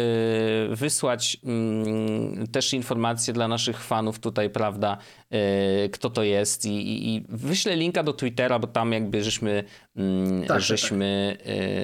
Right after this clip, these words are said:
Speaker 1: y, zaczęli rozmawiać de facto. E, natomiast, czekaj, tutaj, a dlaczego to tak jest? Ja chcę to,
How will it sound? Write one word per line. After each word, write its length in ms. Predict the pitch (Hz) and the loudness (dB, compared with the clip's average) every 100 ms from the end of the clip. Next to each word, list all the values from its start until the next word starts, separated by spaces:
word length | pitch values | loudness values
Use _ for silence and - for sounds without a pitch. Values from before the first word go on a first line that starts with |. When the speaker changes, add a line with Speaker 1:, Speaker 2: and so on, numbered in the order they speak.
| 98 95 - | -4 -6 -8
Speaker 1:
y, 260 | - _ 117 | -16 _ -2
zaczęli 640 | 120 117 117 107 107 - | -2 0 0 0 -2 -4
rozmawiać 560 | - 120 123 143 101 95 | -2 0 0 0 0 -2
de 80 | 104 | -6
facto. 440 | - - - 131 - - - _ | -6 -6 -4 -4 -8 -20 -20 _
E, 320 | 107 104 104 | 0 2 2
natomiast, 800 | 107 104 151 147 139 135 - - | 0 0 0 2 0 0 -2 -4
czekaj, 380 | - 92 78 82 | -4 -4 -6 -8
tutaj, 720 | - 104 - - 104 101 101 _ _ | -6 -6 -4 0 0 0 -4 _ _
a 100 | - | -6
dlaczego 360 | 98 98 95 95 | -2 -2 -2 -4
to 120 | 98 | -8
tak 260 | - 92 - | -10 -12 -8
jest? 420 | 82 - - - | -6 -6 -6 -6
Ja 140 | 92 | -6
chcę 300 | 95 - 98 | -8 -6 -6
to, 460 | 92 - 98 98 95 | -6 -4 -2 -2 -4